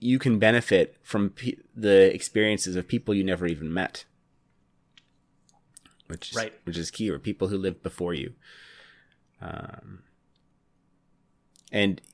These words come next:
Speaker 1: and stories can teach you both what to do and what not to do, right? <laughs> You can
Speaker 2: Right.
Speaker 1: be, you can sort of follow the experience of the, um, guy who, who made a million dollars, or you could, uh, also learn lessons from the people who,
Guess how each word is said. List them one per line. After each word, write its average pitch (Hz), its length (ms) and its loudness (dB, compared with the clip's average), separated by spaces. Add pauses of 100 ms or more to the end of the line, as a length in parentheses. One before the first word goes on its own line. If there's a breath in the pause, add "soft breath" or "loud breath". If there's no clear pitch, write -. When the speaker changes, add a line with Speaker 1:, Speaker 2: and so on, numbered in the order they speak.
(140)
Speaker 1:
and 107 120 -2
stories 110 300 4
can 107 140 -2
teach - 240 -6
you 101 180 -4 (160)
both 98 240 2
what 98 160 2
to 104 80 -4
do 104 160 2
and 110 80 2
what 104 140 0
not 135 220 0
to 92 80 -6
do, 76 240 -6 (300)
right? 90 300 -8
<laughs> - 40 -20 (960 loud breath)
You 98 120 -4
can 101 180 0
Speaker 2:
Right. 101 320 2
Speaker 1:
be, 110 60 -6
you 110 80 -2
can 107 160 2
sort 107 140 -2
of 101 120 2
follow 101 220 4
the 101 80 4
experience 104 580 0
of 95 120 -2
the, 92 360 -2 (500 soft breath)
um, 92 380 -6
guy 104 400 2
who, 101 680 -2
who 98 140 -2
made 98 240 2
a 101 60 2
million 101 280 0
dollars, 127 400 4
or 113 100 4
you 107 120 0
could, 104 420 -4 (460 soft breath)
uh, 98 180 2 (100)
also 110 340 2
learn 110 500 0
lessons 110 320 -4
from 107 200 -4
the 104 60 -6
people 113 300 -2
who, 104 380 -4